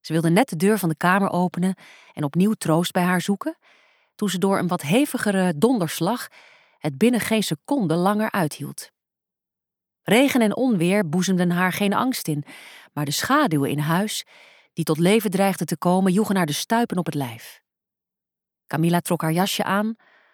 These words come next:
pakte haar vaders paraplu en ging er vandoor. De weg naar het dorp kende ze. Die liep een stuk langs de akkers.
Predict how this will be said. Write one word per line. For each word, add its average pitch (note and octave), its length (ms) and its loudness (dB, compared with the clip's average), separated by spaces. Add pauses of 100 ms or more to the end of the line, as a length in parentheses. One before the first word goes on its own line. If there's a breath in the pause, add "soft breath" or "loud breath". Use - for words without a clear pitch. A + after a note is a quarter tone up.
(160 soft breath)
pakte B3+ 240 0
haar F#3+ 120 2
vaders A3 340 2
paraplu F#3 520 -2 (640)
en F3 120 -2
ging D#3+ 180 -2
er D#3+ 60 0
vandoor. E3 500 -4 (1400)
De E3+ 140 2
weg G#3+ 240 2
naar E3+ 140 0
het E3 140 0
dorp A3 300 2
kende G#3 260 0
ze. C#3+ 180 -6 (500)
Die E3 160 -4
liep F#3 180 -2
een D#3 80 0
stuk - 300 -2
langs D#3+ 260 0
de - 80 -4
akkers. - 540 -6